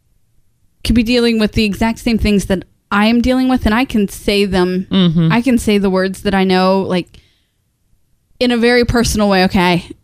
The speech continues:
Speaker 1: two weeks ago when we recorded, I said that I was going to, I'm gonna lose twenty pounds by Labor Day.
Speaker 2: Right.
Speaker 1: Okay.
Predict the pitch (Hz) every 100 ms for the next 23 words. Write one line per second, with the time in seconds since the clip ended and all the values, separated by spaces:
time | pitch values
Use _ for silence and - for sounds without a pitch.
0 | _ _ _ - 247 247 240 - 202 190
1 | 196 196 190 190 - 208 175 175 185 190
2 | 175 185 170 170 175 - 175 170 170 -
3 | 175 165 180 - _ _ _ _ _ _
4 | _ _ _ _ _ _ _ _ _ _
5 | _ _ _ - 214 185 180 175 175 -
6 | 185 202 175 190 - 160 160 190 196 220
7 | 320 330 165 98 202 - 156 - - 180
8 | 185